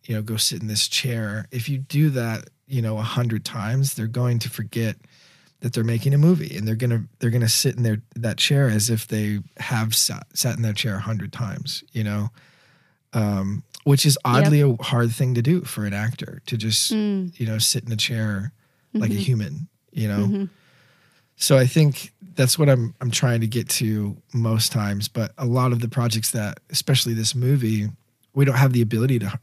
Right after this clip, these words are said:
Speaker 1: to run a hundred takes, you know? We're trying to hit
Speaker 2: Sure.
Speaker 1: ten pages a day. So you're getting, you know, probably a five-to-one ratio on takes, you know? So for each setup, you're, you're trying to get five, maybe five to ten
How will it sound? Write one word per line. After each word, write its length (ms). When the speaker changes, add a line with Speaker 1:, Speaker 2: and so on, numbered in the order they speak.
Speaker 1:
to 120
run 160
a 40
hundred 320
takes, 480
you 200
know? 220
We're 80
trying 240
to 60
hit 60
Speaker 2:
Sure. 140
Speaker 1:
ten 180
pages 300
a 60
day. 520
So 120
you're 160
getting, 680
you 100
know, 100
probably 360
a 60
five-to-one 720
ratio 460
on 160
takes, 580
you 120
know? 180
So 260
for 280
each 180
setup, 460
you're, 120
you're 120
trying 360
to 60
get 180
five, 540
maybe 480
five 340
to 80
ten 540